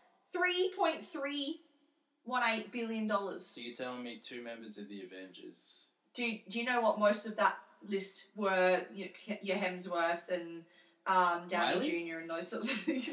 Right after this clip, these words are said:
Speaker 1: <laughs> Miley, she's number twenty-six.
Speaker 2: She's my
Speaker 1: <laughs>
Speaker 2: favorite.
Speaker 1: So, yeah, Samuel L. Jackson's the most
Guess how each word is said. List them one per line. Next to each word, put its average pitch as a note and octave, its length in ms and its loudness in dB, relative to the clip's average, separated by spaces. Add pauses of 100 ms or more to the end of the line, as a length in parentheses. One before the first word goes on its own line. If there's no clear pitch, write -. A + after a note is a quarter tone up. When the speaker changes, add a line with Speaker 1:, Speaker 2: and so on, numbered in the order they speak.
Speaker 1:
<laughs> C#4 100 -12
Miley, D#4+ 500 6 (220)
she's C4+ 260 -6
number G3 180 -8
twenty-six. - 720 -8
Speaker 2:
She's - 180 6
my - 200 8
Speaker 1:
<laughs> - 200 10
Speaker 2:
favorite. C3 480 0 (500)
Speaker 1:
So, - 260 4
yeah, A3+ 500 4
Samuel E4+ 500 2
L. C4+ 140 6
Jackson's A3 360 2
the G#3 60 -4
most G3 200 -2